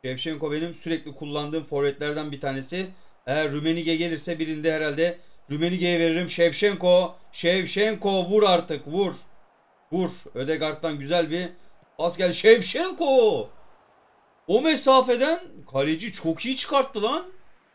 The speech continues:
Aa, harbiden helal olsun. Bir de yani üstüne de gitmiyordu ha. Köşeye doğru gidiyordu top. Kaleci iyi çıkarttı. Helal olsun.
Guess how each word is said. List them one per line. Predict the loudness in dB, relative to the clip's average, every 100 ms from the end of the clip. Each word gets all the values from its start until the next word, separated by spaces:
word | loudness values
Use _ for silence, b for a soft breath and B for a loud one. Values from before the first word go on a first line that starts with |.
| _ _ _ _
Aa, | -8 -6 -8 -8 -10 -10 -14 -20 _ _ _ _ _
harbiden | -12 -10 -6 -6
helal | -4 -4 -6
olsun. | -8 -18 -18 -20 -20 _ _ _ _ _ _ _ _ _ _ _ _ _ _ _ _ _ 0
Bir |
de | 2
yani | 2 0
üstüne | -8 -8 -6 -4
de |
gitmiyordu | -4 -6 -6 -4 -4
ha. | -6 -6
Köşeye | -8 -8 -6 -4
doğru | -6 -6
gidiyordu | -4 -6 -6
top. | -4 -4 -6 -20 -20 _ _ _ _ -14
Kaleci | -10 -10 -10
iyi | -12
çıkarttı. | -12 -8 -8 -8 -12
Helal | -8 -8
olsun. | -8 -12 -20